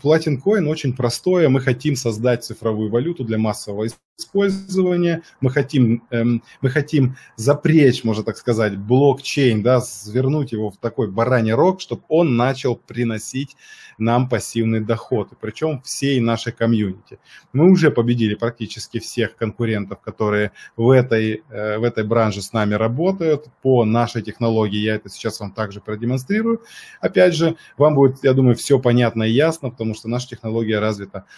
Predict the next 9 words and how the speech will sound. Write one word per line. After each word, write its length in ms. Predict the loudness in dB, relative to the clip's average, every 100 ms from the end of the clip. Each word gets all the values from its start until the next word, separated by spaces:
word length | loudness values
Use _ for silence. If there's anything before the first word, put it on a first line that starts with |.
| _ -6
для, 360 | 2 4 4
или 200 | 2 -2
создана 440 | -2 0 0 0 -4
для 220 | -2 -2
людей 300 | -4 -4 -4
без 320 | -4 -6 -6
особых 360 | -10 -10 -10 -14
технических 760 | -20 -8 -8 -8 -12 -10 -10
знаний. 340 | -6 -6 -8